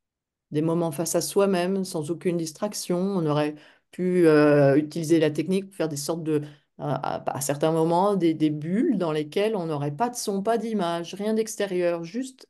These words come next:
être avec nous-mêmes, préserver des moments d'intimité et de connexion avec soi. Mais, euh, vous me direz que là, on n'a peut-être pas besoin de la technique pour ça, il suffit d'aller dans la forêt, et voilà. Mais,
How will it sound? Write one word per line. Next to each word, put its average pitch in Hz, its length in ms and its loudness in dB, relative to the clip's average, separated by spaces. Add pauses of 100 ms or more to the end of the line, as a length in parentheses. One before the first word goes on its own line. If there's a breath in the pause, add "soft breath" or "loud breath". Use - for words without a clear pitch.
(100)
être 185 260 -2
avec 185 300 0
nous-mêmes, 185 400 2
préserver 175 500 0
des 180 120 4
moments 180 300 0
d'intimité 180 840 -4
et 147 60 -6
de 143 100 -10
connexion 160 480 -6
avec 160 220 -2
soi. 160 320 -6 (1500 soft breath)
Mais, 185 420 8
euh, 143 1500 2 (380)
vous 143 140 -6
me 139 80 -2
direz 151 220 -2
que 151 100 -4
là, 135 100 0
on 147 60 -2
n'a 151 100 -4
peut-être 147 280 -2
pas 160 100 -2
besoin 156 180 0
de 170 60 0
la 151 80 2
technique 156 400 -4
pour 143 120 -10
ça, 202 140 0
il 214 60 2
suffit 175 280 -4
d'aller 151 220 2
dans 147 140 2
la 147 120 0
forêt, 147 600 -4
et 131 100 -8 (300)
voilà. 135 320 -8 (440)
Mais, 147 340 -10